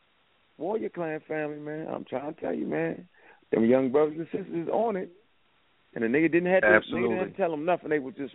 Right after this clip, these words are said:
Speaker 1: on it. Based off
Speaker 2: That's
Speaker 1: what
Speaker 2: right.
Speaker 1: they seen. And this is how the program's supposed to work. So we got ninety seconds to call in, man. This episode is brought to you by Ad Anime Productions, the Animated Lessons.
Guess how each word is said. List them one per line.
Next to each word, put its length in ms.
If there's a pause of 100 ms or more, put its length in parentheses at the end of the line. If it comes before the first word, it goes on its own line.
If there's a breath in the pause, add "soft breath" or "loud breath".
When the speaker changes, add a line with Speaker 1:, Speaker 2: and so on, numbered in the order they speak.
(100)
Speaker 1:
on 280
it. 100 (600)
Based 220
off 140
Speaker 2:
That's 100
Speaker 1:
what 100
Speaker 2:
right. 280
Speaker 1:
they 60
seen. 180 (460 soft breath)
And 160
this 200
is 60
how 140
the 80
program's 580
supposed 380
to 60
work. 200 (1800)
So 80
we 100
got 180
ninety 360
seconds 320
to 60
call 320
in, 180
man. 160
This 160
episode 440
is 60
brought 300
to 80
you 60
by 320 (380 soft breath)
Ad 260
Anime 580
Productions, 580 (400)
the 100
Animated 500
Lessons. 400